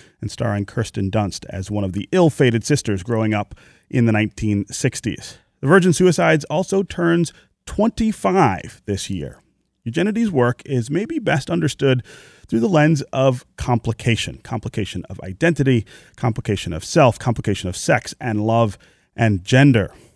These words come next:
As much as his novels do that work, his short stories also delve deeply into these questions in shorter, but sometimes more piercing ways. Eugenides is going to return to Detroit this week to celebrate the anniversary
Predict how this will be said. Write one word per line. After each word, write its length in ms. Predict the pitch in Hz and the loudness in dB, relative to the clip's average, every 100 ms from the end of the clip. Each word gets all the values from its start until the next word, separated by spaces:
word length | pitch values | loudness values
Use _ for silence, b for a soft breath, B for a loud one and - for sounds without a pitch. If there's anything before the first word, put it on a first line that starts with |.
| b | b
As 100 | - | -4
much 180 | 120 117 | -2 -2
as 100 | 104 | -2
his 180 | 104 104 | -2 2
novels 500 | 123 165 190 131 98 | 4 4 6 4 4
do 160 | 120 | 2
that 220 | 104 104 - | 2 0 0
work, 360 | 113 185 202 | 4 4 2
his 200 | 110 180 | -4 -4
short 380 | - - 208 - | -4 -2 -2 -4
stories 480 | - 196 208 190 165 | -4 -4 0 0 0
also 380 | - 202 - 120 | -2 0 0 0
delve 580 | 101 117 113 113 107 - | 2 2 0 -2 -10 -4
deeply 460 | 196 208 131 120 | -4 -2 -2 -2
into 200 | - 107 | -2 -4
these 160 | 101 98 | -4 -4
questions 480 | - 98 - 107 107 | -4 -4 -2 -2 -2
in 220 | 127 110 | -2 -2
shorter, 440 | - 120 120 117 - b b b | 0 2 4 2 -2 b b b
but 160 | 123 - | -4 0
sometimes 580 | 131 131 123 107 110 101 | -2 0 0 0 0 -2
more 300 | 107 101 95 | -4 -4 -6
piercing 640 | - 190 160 120 117 123 | -2 0 2 2 0 0
ways. 560 | 113 107 87 - - _ _ _ _ | -4 -4 -6 -12 -20 _ _ _ _
Eugenides 520 | 123 120 220 214 220 185 | -4 0 0 0 -2 -2
is 160 | 170 | -4
going 220 | 160 151 | 0 0
to 80 | 175 | 0
return 340 | 175 - 113 139 | -4 -2 0 2
to 80 | |
Detroit 560 | 147 156 - 185 202 151 _ | 0 -4 -4 2 4 2 _
this 280 | 117 110 - | -8 -8 -6
week 240 | 92 143 | -6 -6
to 100 | 156 | -8
celebrate 520 | - 110 120 127 147 | -6 -2 0 0 -2
the 140 | 156 - | -4 -4
anniversary 680 | 113 131 139 202 - 123 | -4 -2 4 4 6 2